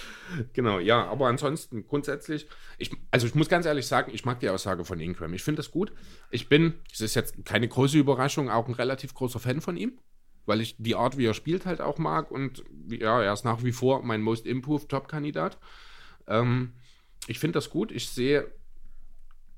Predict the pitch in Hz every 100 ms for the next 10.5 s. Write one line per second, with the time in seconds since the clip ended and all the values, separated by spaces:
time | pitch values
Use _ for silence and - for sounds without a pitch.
0 | - - - - - 123 131 139 135 123
1 | 127 123 113 - 110 110 95 - 92 117
2 | 147 139 104 101 - - 110 117 135 -
3 | - 110 - 104 104 110 - 95 90 98
4 | 117 113 101 95 101 - 107 - 101 104
5 | 98 90 - 90 95 92 - 80 80 82
6 | - - - - - - - - - -
7 | - - 117 113 127 127 123 113 - -
8 | _ - - 131 156 170 170 123 117 113
9 | 117 113 110 113 110 107 101 113 110 -
10 | 107 104 90 95 180